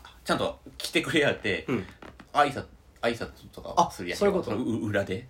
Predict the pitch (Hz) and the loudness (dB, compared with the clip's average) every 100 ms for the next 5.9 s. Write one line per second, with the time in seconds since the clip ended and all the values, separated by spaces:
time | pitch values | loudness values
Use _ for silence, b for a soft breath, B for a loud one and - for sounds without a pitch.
0 | - 147 151 151 151 127 - 123 135 135 | 2 8 10 10 8 6 2 -8 -4 -2
1 | 131 127 117 113 147 - - - 131 120 | 2 4 4 4 2 2 -4 2 2 2
2 | 104 - - - 90 - 117 117 104 92 | -2 -10 -20 -18 -16 -8 -6 -4 -2 -2
3 | 95 95 - 113 131 123 - 92 95 90 | -2 -4 -4 -2 -2 -2 -6 -6 -8 -10
4 | - - 117 120 151 113 90 113 107 185 | -10 2 2 4 2 2 2 2 2 4
5 | 233 240 175 - - 180 - - - | 8 8 8 4 -2 -2 2 0 0